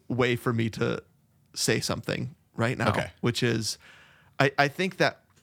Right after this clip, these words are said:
Speaker 1: one can be overwhelmed when you he-, when one hears of one o-, other person's morning
Speaker 2: Mm.
Speaker 1: routine. Th-, that's
Speaker 2: Yeah.
Speaker 1: not what, uh, I hope that's not what this episode is.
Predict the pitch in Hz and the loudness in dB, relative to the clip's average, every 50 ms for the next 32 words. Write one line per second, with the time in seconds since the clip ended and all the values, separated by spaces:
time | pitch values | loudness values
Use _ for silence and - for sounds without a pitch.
0 | _ _ _ _ _ _ _ _ - - - 143 - 147 139 156 165 165 175 180 | _ _ _ _ _ _ _ _ -20 -18 -14 -6 -2 0 2 2 2 2 0 -4
1 | 175 - - 165 151 143 135 139 - - 127 123 113 120 117 123 110 117 120 120 | -6 -4 -2 -2 -2 0 -2 -2 0 0 -2 -2 0 0 -2 -2 0 0 0 2
2 | 120 120 120 120 120 120 117 110 - - - _ _ _ _ _ _ _ - - | 2 0 0 -2 -2 -2 -4 -6 -8 -12 -18 _ _ _ _ _ _ _ -4 -2
3 | 113 110 113 113 113 113 - _ _ _ _ _ _ - - 117 117 120 120 123 | 0 0 0 0 -4 -6 -8 _ _ _ _ _ _ -6 -4 -2 0 0 0 0
4 | 120 113 - - 120 - - 113 120 113 113 117 120 123 127 131 135 120 120 135 | -2 -2 -2 -4 -6 -4 -2 0 0 0 0 0 0 0 0 0 -2 -2 0 0
5 | 120 120 120 110 123 113 107 110 117 123 123 120 120 123 123 - - 127 127 127 | 0 0 0 0 -2 -2 -2 0 2 2 2 2 0 -4 -4 2 4 4 4 4
6 | - 127 123 117 131 120 - - 143 123 113 - - 113 110 110 104 - - - | 2 0 2 2 2 0 0 2 0 2 2 2 0 2 0 0 0 -2 -2 -4
7 | - _ _ _ - 123 117 113 113 113 151 165 156 135 113 113 113 120 123 - | -6 _ _ _ 0 2 2 2 4 4 4 4 4 4 2 2 2 0 -2 -6
8 | _ _ - - - - - - - - - - - - - 151 175 190 - - | _ _ -20 -20 -20 -20 -20 -20 -20 -8 0 0 0 2 4 2 2 2 2 -2
9 | 226 233 233 - - 160 160 156 - - - - - - - - - - _ _ | -2 -2 -2 0 0 0 2 0 0 -2 -10 -20 -20 -20 -20 -20 -20 -20 _ _
10 | _ _ _ _ _ _ _ _ _ - - - - _ _ _ _ - - 156 | _ _ _ _ _ _ _ _ _ -4 -4 -4 -6 _ _ _ _ 0 2 4
11 | 175 226 247 190 185 143 - - 135 127 123 - 135 120 113 - - 113 113 110 | 4 4 2 2 0 0 2 2 2 2 2 0 -2 -2 -2 0 0 -2 -2 -2
12 | - - 123 123 - - - - - _ _ - 127 117 - 120 - - 117 110 | -2 -2 -2 -2 -2 -4 -6 -6 -10 _ _ -2 -2 -2 -2 -2 -2 -2 0 0
13 | 107 117 113 - _ - 123 120 127 160 196 220 247 - - - - | -2 -4 -6 -6 _ 0 0 2 2 0 -2 -4 -6 -8 -8 -8 -10